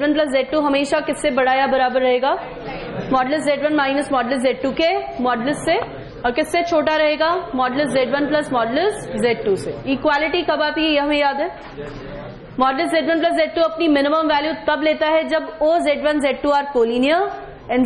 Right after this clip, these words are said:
Z one Z two lie on Same या opposite?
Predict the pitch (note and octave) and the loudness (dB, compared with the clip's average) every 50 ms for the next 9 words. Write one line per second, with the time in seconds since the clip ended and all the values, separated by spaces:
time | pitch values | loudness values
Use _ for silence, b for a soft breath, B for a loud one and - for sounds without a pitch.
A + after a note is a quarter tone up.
0 | B3 C#4 C4 A#3 D#4 D#4+ D#4+ C#4+ D#4 D4 D4 E4 D#4+ D4+ C4+ C4 B3+ B3+ C4 - | 2 2 2 2 2 2 2 2 2 0 0 0 0 2 2 2 2 2 2 2
1 | C4 C4+ C#4+ D4+ F4 G4 G#4 G4 - - - - F3 - - - - - C#4+ C#4 | 2 2 2 2 0 -2 -2 -4 -10 -14 -16 -16 -16 -14 -14 -12 -12 -12 -12 -14
2 | - - B2 B2+ B2 B2 A#2 A#2 - - - - - - - - - - - - | -14 -14 -14 -14 -14 -16 -16 -18 -18 -20 -20 -20 -20 -20 -20 -18 -18 -18 -16 -16
3 | - - - - - - - - - - - - - - D4 D4 D4+ D#4 D#4+ D#4 | -18 -18 -18 -18 -18 -18 -18 -18 -18 -16 -16 -10 -4 0 2 2 4 4 2 2
4 | D4+ D4+ D4 C4 A#3 B3 G#3+ | 0 -2 -2 -2 0 -2 -2